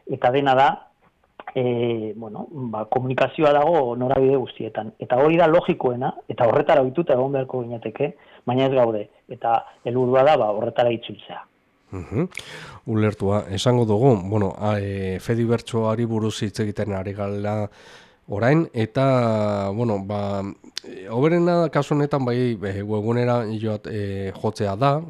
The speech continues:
Speaker 2: e, fedibertsoa punto eus, hor, e, aipatu ditugun, bueno, ba, e, azken finean, bai,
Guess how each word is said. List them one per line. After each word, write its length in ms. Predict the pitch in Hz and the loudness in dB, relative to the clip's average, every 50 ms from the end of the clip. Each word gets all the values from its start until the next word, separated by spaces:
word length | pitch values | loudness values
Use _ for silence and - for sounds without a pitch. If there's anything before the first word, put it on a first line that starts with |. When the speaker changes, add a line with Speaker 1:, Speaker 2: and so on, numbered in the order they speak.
| - | -8
Speaker 2:
e, 160 | 110 110 113 | -6 -6 -6
fedibertsoa 640 | 110 - - 107 101 104 104 107 110 107 - - 107 101 | -6 -6 -6 -6 -4 -4 -4 -2 -4 -4 -2 -2 -2 -2
punto 320 | - 110 110 107 - 110 - - | -2 -4 -6 -2 -2 -4 -4 -2
eus, 380 | 120 117 120 131 139 - - - - - - - - _ _ | -2 0 2 2 0 -2 -6 -14 -16 -20 -20 -20 -20 _ _
hor, 340 | - 127 120 135 143 - - _ - - 110 | -2 2 2 2 2 0 -4 _ -14 -10 -6
e, 200 | 107 101 101 101 | -4 -4 -4 -4
aipatu 400 | 101 104 104 - 113 113 - 123 | -4 -4 -4 -4 -2 0 0 2
ditugun, 600 | 123 120 113 - 127 120 131 135 143 147 147 143 _ - - - - _ - | 2 0 0 0 -2 2 4 4 4 4 2 0 _ -18 -20 -20 -20 _ -6
bueno, 240 | - 113 104 101 95 | -2 -2 0 0 -2
ba, 560 | 92 98 98 101 98 95 95 95 92 90 90 87 - - | -4 -4 -4 -4 -4 -4 -4 -4 -4 -6 -6 -8 -10 -10
e, 840 | 104 104 101 101 98 98 95 95 95 95 92 90 90 90 90 90 90 90 | -6 -6 -4 -4 -4 -6 -6 -6 -6 -8 -8 -8 -8 -8 -10 -10 -10 -10
azken 260 | 92 - - 117 104 | -10 -8 -6 -6 -6
finean, 500 | - 110 104 110 110 117 117 107 101 95 | -4 -4 -2 0 0 0 0 0 -2 -2
bai, 280 | 98 101 101 101 98 | -4 -6 -6 -6 -8